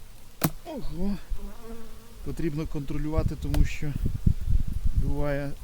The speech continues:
як я казав, збоку сідають. Тому я оце один, виходить розплід. Ну, дуже темно.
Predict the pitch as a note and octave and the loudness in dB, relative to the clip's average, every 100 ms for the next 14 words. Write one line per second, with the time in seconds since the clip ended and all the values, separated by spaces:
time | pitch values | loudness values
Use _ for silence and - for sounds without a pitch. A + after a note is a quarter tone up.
0 | - C#3 C#3 C#3+ - C#3+ C#3 C3+ - D#3 | 2 4 2 4 2 0 -2 2 4 4
1 | C3+ C#3 - C3 D3 D#3 B2 - - - | 2 0 0 0 -2 -4 -6 -8 -10 -6
2 | - - - - - - - - - - | -6 -8 -12 -12 -10 -6 -6 -6 -4 -2
3 | - - - - - - - - - - | -4 -8 -10 -14 -16 -10 -8 -8 -12 -12
4 | - - - - D#3+ E3 E3+ D#3 D#3 D3+ | -10 -6 -4 -4 -6 -6 -6 -4 -4 -4
5 | D3 - D3 C#3 D3 D3 C#3 - C#3 - | -6 -6 -4 -2 -2 -2 -6 -6 -4 -2
6 | D#3+ C#3 C#3 C3+ C#3 - - F3 F3+ - | 0 2 0 -2 -4 -4 -2 0 -2 -2
7 | - - - - - - D3 D#3+ C#3 E3+ | -12 -16 -14 -14 -14 -10 -6 -4 -2 0
8 | C3+ C3+ - E3+ F3 D3+ | 0 -4 -2 -2 -2 -4